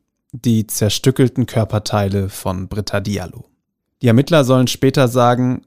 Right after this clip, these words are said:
in dieser Tonne fehlte ein Arm der Prostituierten. Dabei hätte der noch ohne Probleme in die Tonne hineingepasst.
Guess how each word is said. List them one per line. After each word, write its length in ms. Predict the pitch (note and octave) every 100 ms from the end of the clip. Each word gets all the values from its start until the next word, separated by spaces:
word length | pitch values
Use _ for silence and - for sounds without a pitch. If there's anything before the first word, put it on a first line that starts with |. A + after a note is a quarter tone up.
| _ -
in 260 | A#2 A2+
dieser 220 | A2 A#2+ A2
Tonne 380 | D3 C#3 B2
fehlte 480 | B2 - B2+ C3 A2+
ein 160 | A2 A#2
Arm 220 | B2 B2+
der 100 | A2+
Prostituierten. 1040 | - G#2 - - - F2 F#2 - A2 B2 - -
Dabei 220 | G#2 G2
hätte 280 | G#2+ - G#2
der 400 | A2 G#2+ B2 B2+
noch 400 | G#2 G#2+ G#2 -
ohne 260 | A#2 A#2 A2
Probleme 640 | - G#2 G#2 G2 G2 G2+
in 160 | G#2 F#2
die 100 | F#2+
Tonne 260 | G#2+ G2+
hineingepasst. 960 | F#2+ A#2 G#2+ F#2 F#2 - - - -